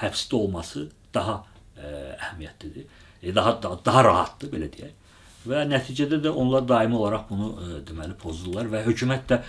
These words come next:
çox təəssüf ki, bununla bağlı ciddi tədbir görməyərək nəticədə işlərin Avropa məhkəməsinə gəlməsi, əlavə kompensasiyaları vermək, e, öhdəliyi qarşısında qalmış olur. Amma heç vaxt da həmin hakim, həmin o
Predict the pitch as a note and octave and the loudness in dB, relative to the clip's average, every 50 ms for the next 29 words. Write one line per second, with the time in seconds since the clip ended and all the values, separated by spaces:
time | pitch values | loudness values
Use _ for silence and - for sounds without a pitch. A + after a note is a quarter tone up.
0 | - - - - - C3+ A#2+ - B2 A2+ G#2 - A#2 G#2 - A2+ A2 A#2+ A#2+ A#2 | -16 -16 -10 -2 2 2 2 6 4 4 4 2 -4 -4 -4 -2 0 0 2 2
1 | G#2+ G#2 G2 F#2+ F#2 F#2 F#2+ F2+ E2+ G#2 G2 G#2 A#2+ A2+ - A2 F#2+ F#2+ A2 G#2+ | 2 2 2 2 2 2 2 0 0 -2 0 0 0 2 4 4 4 6 4 2
2 | F#2+ G#2 A2+ G#2+ F#2 F#2 E2+ E2 F2+ A#2+ C#3+ C#3+ - - - - - - A2+ A#2 | 4 6 6 6 6 4 0 0 0 0 0 0 -2 -8 -18 -16 -6 0 2 2
3 | A2+ - - A#2+ G#2 G#2+ A#2+ A2 G#2+ B2+ D3 D3+ - - - A2+ G#2+ G#2 G#2 G#2+ | 4 4 2 0 2 4 2 2 4 4 4 4 2 2 0 2 2 2 2 2
4 | G2+ G2 G#2 G#2+ - - G2 F#2+ - - F#2+ - - F#2+ F2+ F#2 F#2 F2+ E2+ E2+ | 0 2 0 0 -2 -2 -4 -4 -4 -6 -8 -6 -6 -6 -6 -4 -6 -6 -6 -6
5 | F2 E2+ - - - F#2 F2+ F2 - - - - - - - G2 G2 G2 G#2+ G#2 | -8 -8 -8 -8 -6 -6 -6 -6 -8 -10 -14 -14 -10 0 4 6 6 6 6 2
6 | - G2 F2 E2 F#2+ E2+ - G2 F2+ - - F2+ F2 F2 F2 F2+ E2+ D#2+ E2+ F#2 | -2 -4 -6 -6 -6 -8 -8 -8 -10 -8 -8 -6 -6 -6 -6 -6 -6 -6 -8 -8
7 | F2+ F2+ - F2 F2+ D#2+ C#2+ D2 F2 F#2+ - - - D#2+ D#2+ E2 E2 E2 E2+ E2 | -10 -10 -10 -10 -10 -8 -8 -8 -8 -8 -8 -8 -10 -8 -6 -8 -6 -8 -8 -10
8 | - - - F2 E2 D#2+ - - D2+ D#2 - - C3 D#3 - - D#3 E3 E3+ E3 | -10 -12 -12 -12 -12 -10 -12 -12 -12 -14 -12 -10 -10 -10 -8 -4 -2 -2 -2 -4
9 | - - - - - D#3 D3+ - - B2+ - - - D#3 D#3+ D#3+ - - - - | -8 -14 -4 2 4 4 4 4 0 0 0 2 0 0 0 0 -10 -20 -20 -14
10 | - - A#2+ A#2 B2+ C3+ A#2 A2 A2 G2+ F#2+ - - G#2+ G2+ G2 F#2+ G#2 G#2+ G#2 | -4 0 0 2 2 0 0 2 2 2 2 0 -2 -2 -2 -2 -2 -4 -4 -2
11 | G#2+ A2 A2+ A2 G#2 G2+ | -2 -4 -6 -6 -6 -6